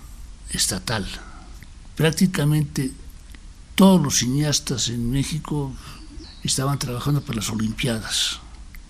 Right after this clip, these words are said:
y ninguno de ellos, o muy pocos, o tangencialmente, tocaron el tema del sesenta y ocho. O sea, siguieron trabajando para el gobierno. Entonces resultó que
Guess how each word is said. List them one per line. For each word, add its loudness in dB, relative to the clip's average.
y 4
ninguno 8
de 6
ellos, 2
o 2
muy 6
pocos, 0
o -2
tangencialmente, 2
tocaron 2
el 2
tema 4
del 0
sesenta 2
y 2
ocho. -4
O -2
sea, 4
siguieron 4
trabajando 0
para 4
el -4
gobierno. 4
Entonces 2
resultó -2
que -2